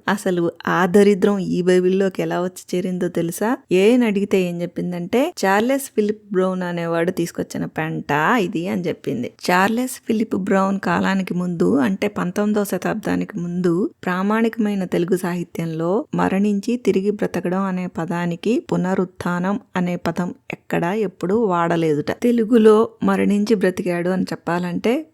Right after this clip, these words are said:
పునర్జీవితుడయ్యాడు అని చెప్పాలిట. పునరుత్థానం అనేది సాధారణంగా అయితే రాధ్యాలు పూర్వ వైభవాన్ని సంతరించుకోవడం అనే పరిస్థితుల్లో వాడవచ్చుట. ఈ దరిద్రులు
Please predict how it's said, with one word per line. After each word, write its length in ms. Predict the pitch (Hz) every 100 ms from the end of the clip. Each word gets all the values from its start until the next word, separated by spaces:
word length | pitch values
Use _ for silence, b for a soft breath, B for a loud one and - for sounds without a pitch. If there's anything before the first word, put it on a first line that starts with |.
| -
పునర్జీవితుడయ్యాడు 1600 | 190 202 190 170 185 190 190 190 170 175 170 170 170 165 196 202 -
అని 220 | 180 240 208
చెప్పాలిట. 600 | 202 - 156 147 147 -
పునరుత్థానం 1300 | - - 208 214 233 233 226 - 226 214 202 226 - -
అనేది 600 | 196 180 175 180 233 320 -
సాధారణంగా 720 | 196 180 190 196 196 190 190
అయితే 460 | 185 180 226 269 -
రాధ్యాలు 680 | 165 165 175 165 196 220 226
పూర్వ 460 | 220 185 185 190 196
వైభవాన్ని 580 | 185 180 190 180 180 185
సంతరించుకోవడం 800 | 170 170 180 175 - 165 175
అనే 440 | 175 175 175 180 - -
పరిస్థితుల్లో 880 | 196 190 202 - 180 202 175 190 277
వాడవచ్చుట. 800 | 220 185 180 170 - - - - -
ఈ 100 | 180
దరిద్రులు 960 | 165 202 196 202 170 - 208 226 190